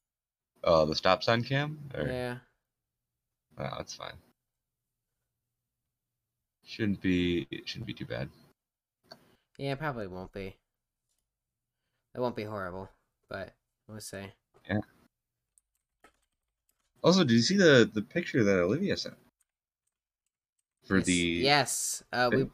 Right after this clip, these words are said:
Speaker 1: Yeah.
Speaker 2: we, we probably have a new, like, poster that a friend made.
Speaker 1: Yeah.
Speaker 2: I was like, "Can you put some music on, lol?" That's it.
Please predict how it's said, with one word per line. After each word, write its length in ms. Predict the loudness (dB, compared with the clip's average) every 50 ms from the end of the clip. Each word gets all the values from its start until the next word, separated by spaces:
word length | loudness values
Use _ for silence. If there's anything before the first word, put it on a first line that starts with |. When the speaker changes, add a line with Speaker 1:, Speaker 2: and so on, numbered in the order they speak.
| _ 2
Speaker 1:
Yeah. 180 | 4 4 4 4 2 -4
Speaker 2:
we, 60 | -6
we 180 | -6 -4 -4 -4
probably 480 | 0 4 6 6 6 6 4 4 0 2
have 340 | 4 4 4 4 2 -2
a 180 | -6 -4 -4 -2
new, 500 | -2 0 0 0 2 2 2 0 0 -2 _ -12
like, 280 | -10 -10 -10 -10 -12 _ -8
poster 460 | -8 -8 -8 -8 -10 -12 -12 -14 -14 _ _ _ _ _ _ -20 -20 _ _ -14
that 120 | -10 -10 -10
a 60 | -6
friend 260 | -4 -2 -2 -2 -2
made. 140 | -6 -6 -6
Speaker 1:
Yeah. 200 | -6 -6 -6 -8 -10 -14 _ _ _ _ _ _ _ _ _ _ _ _ _ _ _ _ _ _ _ _ _ _ _ _ _ _ _ _ _ _ _ _ _ _ _ _ _ _ _ _ _ _ _ _ _ _ _ _ _ _ -20
Speaker 2:
I 40 | -20
was 100 | -16 -14
like, 140 | -14 -14 -10
"Can 60 | -10 -10
you 40 |
put 160 | -8 -8 -10 -8
some 180 | -8 -8 -6
music 280 | -6 -8 -8 -8 -10 -10 -10
on, 240 | -10 -10 -8 -8 -10
lol?" 280 | -10 -10 -10 -10 -12 -14 _ _ _ _ _ _ _ _ _ _ _ _ -12
That's 240 | -12 -10 -10 -8 -10
it. 160 | -8 -8 -10